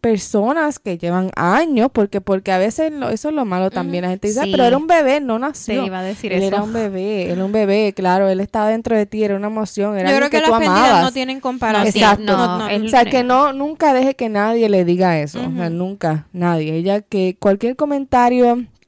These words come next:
Speaker 1: que escuche de cualquier persona, que no permita que eso le afecte emocionalmente.
Speaker 3: Ujú.
Speaker 1: Este,
Speaker 2: Ujú.
Speaker 1: es una pérdida, una pérdida que ella tiene que pasar un proceso.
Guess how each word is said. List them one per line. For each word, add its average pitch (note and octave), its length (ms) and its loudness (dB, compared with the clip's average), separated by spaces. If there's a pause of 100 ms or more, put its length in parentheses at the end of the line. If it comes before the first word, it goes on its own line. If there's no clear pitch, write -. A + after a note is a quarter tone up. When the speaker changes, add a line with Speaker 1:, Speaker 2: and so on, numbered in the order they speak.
(520)
Speaker 1:
que D#3 80 0
escuche G#3 720 -2 (320)
de G3 100 -6
cualquier G3 340 -2
persona, A#3+ 640 -4 (380)
que G#3+ 160 -4
no G3+ 240 -2
permita C4 560 -2
que F#3+ 200 -4
eso A3+ 440 -2
le G#3+ 260 -2
afecte A3 480 -6
emocionalmente. E3 1080 -4
Speaker 3:
Ujú. D#3 200 -8
Speaker 1:
Este, A#3+ 280 -6
Speaker 2:
Ujú. F#3+ 100 -4
Speaker 1:
es F3 80 0
una G#3 220 -2
pérdida, D4+ 500 0
una G3 160 -2
pérdida A3+ 300 -2
que A3 80 -4
ella F3+ 140 -2
tiene G3 220 -6
que G3 120 -10
pasar E3+ 320 -6
un F3 120 -6
proceso. F3 680 -8